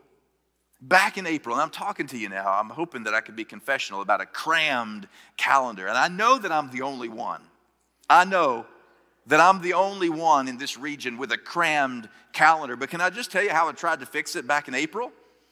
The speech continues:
Back in April, I said to myself, "This is not sustainable. I gotta create a new discipline." So in April,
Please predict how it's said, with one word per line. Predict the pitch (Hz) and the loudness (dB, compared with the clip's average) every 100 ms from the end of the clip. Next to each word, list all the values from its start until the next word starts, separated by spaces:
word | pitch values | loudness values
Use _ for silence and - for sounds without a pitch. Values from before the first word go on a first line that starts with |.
| _ _ - | _ _ 2
Back | 196 240 | 4 4
in | 190 | 2
April, | 190 269 156 147 | -4 -4 -2 0
I | |
said | 170 196 | 0 -2
to | 170 | -4
myself, | 165 - 151 | -6 -6 -8
"This | 185 - | -8 -8
is | 285 | -6
not | 190 | -6
sustainable. | - 107 123 185 170 110 | -6 -10 -6 -6 -6 -2
I | 147 | 0
gotta | 220 208 143 _ - | 0 -4 -8 _ -18
create | - 165 170 160 | -8 -4 -2 -2
a | |
new | 135 151 | -4 -8
discipline." | 123 151 - 117 90 - - - - | -8 -8 -8 -10 -14 -16 -20 -20 -4
So | - 175 | 0 2
in | 143 180 196 | 0 -4 0
April, | 196 247 - 135 127 | 0 0 -2 -4 -4